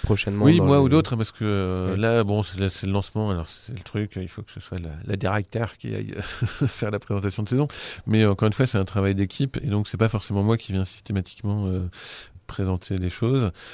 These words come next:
Speaker 2: Ça peut être Isabelle, ça peut être Alexandre, euh, et c'est surtout, on essaie de faire en sorte que ce soit les artistes qu'on
Speaker 1: Mhm.
Speaker 2: invite, euh, qui viennent parler de leur travail sur, euh, sur votre antenne, comme ça a été le cas par exemple avec un autre groupe, euh, qu'on a accueilli là, euh, cet été en résidence,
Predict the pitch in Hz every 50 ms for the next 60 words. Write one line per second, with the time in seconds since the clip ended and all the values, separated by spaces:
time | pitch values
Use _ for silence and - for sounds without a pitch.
0 | - _ - - - - - - 82 - - - 87 80 90 95 107 110 104 -
1 | - - - 98 95 95 - - - 104 104 110 110 113 110 101 92 90 92 92
2 | 92 - - 90 - - - - - - - - - 120 117 101 87 95 95 95
3 | - - 104 95 90 - - - - - - - - 98 92 92 95 98 - -
4 | - 123 - - - - - - - - - - - 107 104 98 98 95 90 95
5 | 120 127 - - - - 117 98 92 90 - - - 90 101 107 110 110 98 92
6 | 87 - 92 90 101 110 107 98 90 87 - - 92 95 104 110 - - - 104
7 | 92 95 90 85 85 90 90 - - 101 92 95 95 - - 90 87 - 120 123
8 | 127 117 - - - - - - - - _ _ - - 123 120 113 - - 104
9 | 98 - 104 98 92 - 113 110 101 95 92 92 87 - 90 90 95 90 87 92
10 | 95 98 92 95 107 117 113 - - 98 90 90 87 90 90 90 90 90 - -
11 | - 90 90 87 87 85 - 98 90 90 92 98 104 - - - - - - 95
12 | 87 87 90 85 - - - - - - - 104 95 - 95 92 - 107 101 98
13 | 95 95 87 92 95 92 101 101 101 - -